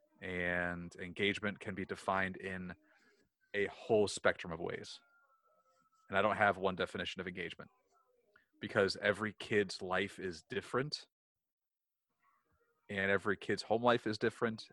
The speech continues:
And as a result, you can't then say, "Well, Susie's doing it this way. Why isn't Billy?" Well, because they're living completely different lives and different situations in different homes. None of, none of those,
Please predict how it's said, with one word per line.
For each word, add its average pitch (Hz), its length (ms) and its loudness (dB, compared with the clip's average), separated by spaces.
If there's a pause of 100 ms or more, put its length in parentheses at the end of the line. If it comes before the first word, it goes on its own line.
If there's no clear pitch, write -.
And 98 120 -4
as 92 120 -2
a 95 60 0
result, 98 600 2 (640)
you 104 100 -4
can't 110 420 -2
then 95 220 0
say, 98 320 2
"Well, 92 280 2 (500)
Susie's 147 520 2
doing 95 200 0
it 87 120 -4
this - 220 -6
way. 95 160 0
Why 92 240 4
isn't 104 300 4
Billy?" 139 380 8
Well, 92 240 -12 (460)
because 104 240 0
they're 104 160 4
living 104 220 0
completely 101 440 -8
different 98 380 -2 (120)
lives 92 480 2
and 90 80 -12
different 95 220 -6
situations 95 680 -2
in 90 80 -8
different 92 320 -6
homes. 92 400 -4 (340)
None 117 140 2
of, 120 100 2 (240)
none 123 140 6
of 147 60 2
those, 110 220 4